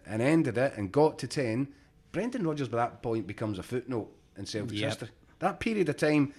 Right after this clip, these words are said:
Speaker 1: as brilliant as it was for the Celtic supporters who, who enjoyed it, and the un-, you know, the, the untouchables, and, um, a fantastic period, but it, it becomes a footnote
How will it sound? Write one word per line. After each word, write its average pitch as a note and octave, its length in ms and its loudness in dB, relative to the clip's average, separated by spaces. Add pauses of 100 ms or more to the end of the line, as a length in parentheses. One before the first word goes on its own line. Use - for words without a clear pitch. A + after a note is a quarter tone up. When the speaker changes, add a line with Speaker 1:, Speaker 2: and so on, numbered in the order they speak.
(160)
Speaker 1:
as G#2+ 120 -2
brilliant E3 400 4
as A#2+ 80 0
it A2+ 80 -4
was D3 280 4
for B2+ 60 -8
the A#2 60 -2
Celtic A#2+ 300 0
supporters A#2 300 -4
who, A#2+ 160 -2
who G#2+ 320 0
enjoyed A#2 480 2
it, A#2 160 2
and G2 120 -2
the F#2+ 80 0
un-, A#2+ 240 0 (220)
you E2 180 -8
know, G2+ 200 -2
the, G2+ 160 -10
the F#2 520 -4 (480)
untouchables, A#2+ 920 0
and, E2 200 -4 (1120)
um, G2 520 4 (400)
a - 60 -10
fantastic E3 640 0
period, D3 240 2
but C3+ 100 -2
it, C3 180 -6
it C#3 240 -2
becomes D#3+ 280 0
a A#2 40 -4
footnote C#3+ 440 -4